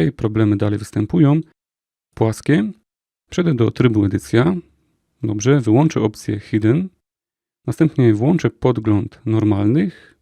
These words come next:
i widzę wyraźnie, że normalne zwrócone są do wewnątrz obiektu. Także zaznaczę te face'y. OK, skrót W, flip normals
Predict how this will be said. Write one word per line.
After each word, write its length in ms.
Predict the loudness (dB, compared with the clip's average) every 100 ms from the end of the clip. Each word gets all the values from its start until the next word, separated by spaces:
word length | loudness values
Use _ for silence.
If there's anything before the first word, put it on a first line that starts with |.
| _ -10
i 280 | -4 -2 -2
widzę 300 | -4 -4 -2
wyraźnie, 460 | -2 0 0 0 0
że 100 | 0
normalne 440 | 0 2 2 2
zwrócone 420 | 0 -4 0 0
są 240 | 0 -4 -4 -8
do 200 | -4 -2
wewnątrz 320 | 0 0 -2
obiektu. 380 | -4 -6 -8 -12 _ _ _ _ _ _ _ _ _
Także 340 | -8 -4 -4
zaznaczę 520 | -4 -2 0 0 0
te 140 | -6 -8
face'y. 640 | -8 -10 -8 0 0 0 -6 _ _ _ _ _ _ _ _ _ _ _ _ _ _ -10 -8 -8
OK, 140 | -6 -4 -4
skrót 320 | -6 -6 -6
W, 320 | 0 2 2 0 _ _ _ _ _ _ _
flip 340 | -4 -4 -2
normals 600 | -2 0 -2 -2 -8